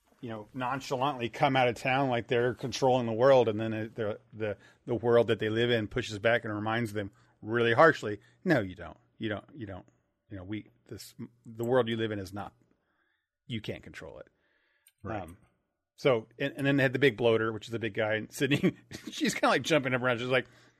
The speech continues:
Speaker 1: "I remember that guy. You'd have to spend all of your ammo and everything you had
Speaker 2: <laughs>
Speaker 1: just to kill him, to get him down, and it was terrible." And then she,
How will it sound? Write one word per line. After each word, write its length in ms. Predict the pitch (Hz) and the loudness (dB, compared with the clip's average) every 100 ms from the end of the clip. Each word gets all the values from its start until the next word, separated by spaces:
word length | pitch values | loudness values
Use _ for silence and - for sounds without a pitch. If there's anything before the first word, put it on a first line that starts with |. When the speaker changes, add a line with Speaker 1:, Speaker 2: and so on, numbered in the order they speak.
| - | 2
Speaker 1:
"I 60 | |
remember 260 | 226 320 311 | 6 8 8
that 160 | 190 160 | 6 4
guy. 160 | 170 | 2
You'd 140 | 180 247 | 4 2
have 100 | 233 | 2
to 60 | |
spend 280 | 175 - 185 - | 0 2 2 2
all 280 | 175 196 196 | 2 6 6
of 80 | 175 | 4
your 180 | 175 - | 0 0
ammo 540 | 165 180 165 135 117 - - - - | 0 4 6 6 4 -4 -20 -18 -6
and 140 | 143 - | -4 4
everything 420 | 185 196 185 180 | 6 6 4 4
you 100 | 170 | 4
had 320 | 160 175 151 | 4 2 0
Speaker 2:
<laughs> 0 | |
Speaker 1:
just 260 | 143 160 - | 0 0 0
to 80 | 139 | -6
kill 280 | 160 165 | 0 4
him, 140 | 160 147 | 4 2
to 60 | 139 | 2
get 160 | 143 | 0
him 120 | 139 | 2
down, 260 | 135 139 143 | 2 2 2
and 80 | 131 | -4
it 40 | |
was 120 | 123 | -6
terrible." 440 | - 151 147 131 - - - | -4 0 2 2 0 -8 -6
And 100 | 135 | 0
then 120 | 139 | 2
she, 420 | 127 - - 196 | 2 -2 0 0